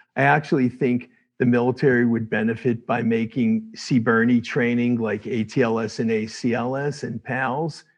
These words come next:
and simplify it and sort of make it kind of a cookbook thing to some extent so that people can draw on the principles of it and not be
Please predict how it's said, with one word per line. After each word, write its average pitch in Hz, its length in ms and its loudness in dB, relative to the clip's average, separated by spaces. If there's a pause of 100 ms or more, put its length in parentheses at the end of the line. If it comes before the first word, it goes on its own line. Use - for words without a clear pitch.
and 120 320 0
simplify 143 880 -2
it 151 280 -2
and 127 260 -12
sort 135 200 -6
of 117 140 -8 (280)
make 135 240 -6
it 127 140 -4 (260)
kind 139 260 -6
of 127 120 -6
a 110 160 -8
cookbook 147 680 -4 (240)
thing 147 280 0
to 139 120 -2
some 139 320 -4
extent 139 480 -6
so - 240 -2
that 143 240 -6
people 135 480 -4 (260)
can 131 240 2
draw 127 460 4
on 135 180 0
the 117 80 -2
principles 151 720 -2
of 147 180 0
it 147 200 -4
and 123 200 0
not 123 400 0
be 127 360 0